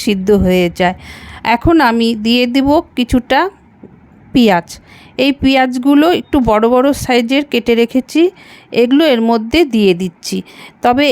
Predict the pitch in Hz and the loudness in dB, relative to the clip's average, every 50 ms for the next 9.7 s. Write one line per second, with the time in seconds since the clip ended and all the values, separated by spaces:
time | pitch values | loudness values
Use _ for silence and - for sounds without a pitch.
0 | 233 269 269 254 - 262 262 262 285 339 - - - _ _ 226 226 226 220 247 | 2 0 0 0 0 0 2 2 2 0 -2 -6 -18 _ _ -2 -2 0 0 0
1 | 240 220 226 254 262 285 339 381 370 _ - 240 226 196 - - 208 202 196 196 | -2 0 2 0 2 2 2 0 -2 _ 0 0 0 0 -4 -4 -4 -2 -2 0
2 | 190 190 185 185 - - - 226 247 294 311 294 269 247 247 - _ _ 311 262 | -2 -2 -2 -4 -4 -2 0 0 2 2 2 2 0 0 -2 -4 _ _ 0 0
3 | 220 220 226 226 240 226 233 240 254 262 262 269 277 294 302 285 - - - 247 | 2 2 2 0 0 0 0 2 2 2 2 2 2 0 -2 -4 -12 -10 -10 -4
4 | 233 254 240 233 226 - 233 220 - 247 247 254 277 294 - 311 302 294 - - | -2 0 0 0 0 -2 -4 -2 0 0 0 0 0 -2 -2 -2 -4 -4 -6 -4
5 | - - 339 349 349 - - - - - _ _ - 233 233 233 233 233 226 277 | 0 2 2 2 2 -2 -16 -20 -20 -20 _ _ -2 -2 -2 -2 -4 -4 -2 0
6 | 277 285 302 339 370 349 - - 233 247 240 233 - 233 233 226 233 - - _ | 2 2 2 2 2 0 0 0 0 0 0 0 0 2 2 2 0 -2 -4 _
7 | - 359 370 - 277 208 190 196 185 175 180 180 175 175 180 - - - - - | -2 -2 0 0 0 0 0 0 -2 -2 -4 -2 -2 -2 -4 -6 -14 -20 -20 -16
8 | _ - 214 240 247 254 - 311 320 320 269 233 - - 226 220 214 214 208 190 | _ -2 0 0 0 2 2 2 2 2 2 0 -2 -2 -2 0 0 0 0 -2
9 | - - 214 208 - 220 208 196 185 - 214 214 240 277 | -2 -4 -2 0 2 0 0 0 -2 -2 0 0 2 0